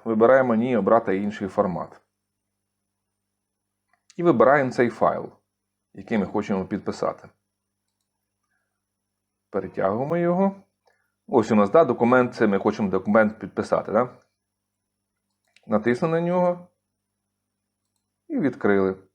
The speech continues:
Все, він добавився. Тепер натискаємо «Підписати». Накладається підпис на файл. Та нам пише, що документ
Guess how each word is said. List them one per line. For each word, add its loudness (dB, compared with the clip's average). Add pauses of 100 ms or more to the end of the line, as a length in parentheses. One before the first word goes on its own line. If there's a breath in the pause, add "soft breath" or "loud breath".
(1160)
Все, 4
він 2
добавився. 4 (1080)
Тепер 2
натискаємо 2 (260)
«Підписати». -6 (3000)
Накладається 0
підпис -2
на 0
файл. 2
Та 4
нам 2
пише, 2
що -8
документ 2